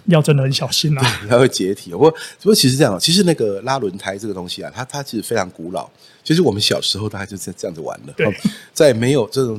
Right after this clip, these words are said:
Speaker 2: 像田径队啊、跆拳道啊什么东西，都是这样超体能哈。所以呢，把那轮胎哈，用绳子绑好哈，然后呢，就拉着它跑步啦，或者说，呃，用手啦哈，拼命的拉，像，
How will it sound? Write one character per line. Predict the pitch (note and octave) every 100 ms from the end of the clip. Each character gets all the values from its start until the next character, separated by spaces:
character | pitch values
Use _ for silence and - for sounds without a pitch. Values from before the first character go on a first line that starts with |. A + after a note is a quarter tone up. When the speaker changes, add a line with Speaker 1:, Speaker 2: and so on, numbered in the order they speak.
| A2
Speaker 2:
像 | G#2+ A#2+
田 | G#2+ G#2
径 | A#2
队 | A#2 G#2
啊、 | G2
跆 | F#2+
拳 | F#2+ G#2
道 | G#2+
啊 | F2+
什 | F2
么 | F#2
东 | G2
西， | G2+ G2
都 | A2+
是 | A#2 B2
这 | -
样 | A2
超 | - G2+
体 | G2
能 | E2 C#2
哈。 | F2 - - - -
所 | -
以 | B2+
呢， |
把 | A#2+ G2
那 | A#2
轮 | G#2+ G#2+
胎 | G#2+ A2
哈， | G#2+ G2+
用 | G#2+
绳 | G2
子 | G2+
绑 | F2 E2
好 | G2 F#2 D2+
哈， | F2
然 | F2+ F2
后 |
呢， | G2
就 | F2+ G2
拉 | F#2 F#2
着 | F2
它 | F#2+
跑 | D#2+ C#2+
步 | G2 F#2+ D#2+
啦， | C#2+
或 | G#2
者 | F#2+
说， | F#2+ - - - _
呃， | F2 E2 E2+
用 | A2 G2+
手 | - D2 C#2
啦 | D2
哈， | D2+ D2
拼 | G2+
命 | G2+
的 | F2+
拉， | E2+ E2+ F#2
像， | G#2+